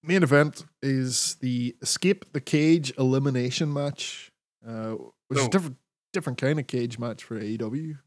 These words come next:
Speaker 2: when this was announced, I thought to myself, "Wait a minute, this is very silly, because if one person gets out,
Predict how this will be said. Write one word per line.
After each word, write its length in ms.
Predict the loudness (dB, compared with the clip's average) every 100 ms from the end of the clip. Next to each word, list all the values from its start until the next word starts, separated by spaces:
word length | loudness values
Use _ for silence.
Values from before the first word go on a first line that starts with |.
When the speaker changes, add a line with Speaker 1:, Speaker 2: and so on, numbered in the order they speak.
| 0
Speaker 2:
when 220 | 0 2
this 220 | 0 0 -2
was 200 | -2 0
announced, 640 | -2 -2 -6 -12 -20 -20 _ _ _ _ _ -8
I 140 | -4 -4
thought 320 | 0 -2 -2
to 60 |
myself, 580 | -8 -8 -6 -8 -8 -18 _
"Wait 140 | -4 -4
a 60 | -4
minute, 220 | -4 -4 _ _ -2
this 240 | -2 -2
is 120 | -12
very 380 | -4 0 2 2
silly, 480 | 0 0 0 -2 -8 _ _ _
because 720 | -6 -2 0 2 2 -2 -10 _ _ _ -12 -8
if 220 | -8 0
one 260 | 2 2 0
person 400 | 0 0 0 -4
gets 240 | -4 -4
out, 180 | -4 -4